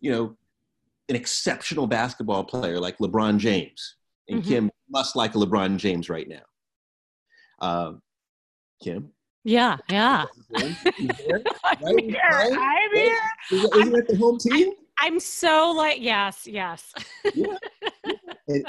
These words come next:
Speaker 1: and, and, and so, uh, I was like, "Oh, hold on. Maybe she's not a Lakers fan."
Speaker 2: No, I'm just so mesmerized with what you're saying that I was, like, taking notes and,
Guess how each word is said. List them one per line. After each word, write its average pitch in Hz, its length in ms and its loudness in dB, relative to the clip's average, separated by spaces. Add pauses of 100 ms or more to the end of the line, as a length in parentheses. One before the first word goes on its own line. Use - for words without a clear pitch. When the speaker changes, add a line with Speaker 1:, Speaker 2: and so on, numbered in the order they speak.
Speaker 1:
and, 131 180 0 (320)
and, 139 160 -2 (140)
and 139 180 -4
so, 147 320 0
uh, 131 340 -2 (280)
I 175 80 4
was 202 140 0
like, 143 160 0
"Oh, 123 240 -4
hold 160 180 -4
on. 107 180 -6
Maybe 110 220 -8
she's 131 220 -12
not 127 100 -10
a - 20 -8
Lakers 127 380 -8
fan." 104 140 -12
Speaker 2:
No, 277 180 2
I'm 277 220 0
just 277 180 -8
so 294 140 -2
mesmerized 233 640 -4
with 214 160 -10
what 190 240 -8
you're 202 160 -8
saying 202 560 -2
that 175 100 -8
I 180 140 -4
was, 185 220 -10
like, 185 240 -12
taking 208 400 -10
notes 196 480 -4
and, 175 340 -8